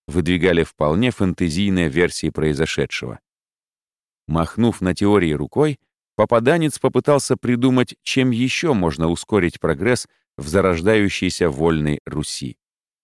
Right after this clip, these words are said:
Впрочем, с таким названием лучше погодить. Московский государь,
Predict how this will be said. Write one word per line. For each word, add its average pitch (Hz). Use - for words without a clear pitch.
Впрочем, 104
с -
таким 104
названием 101
лучше 95
погодить. 110
Московский 73
государь, 80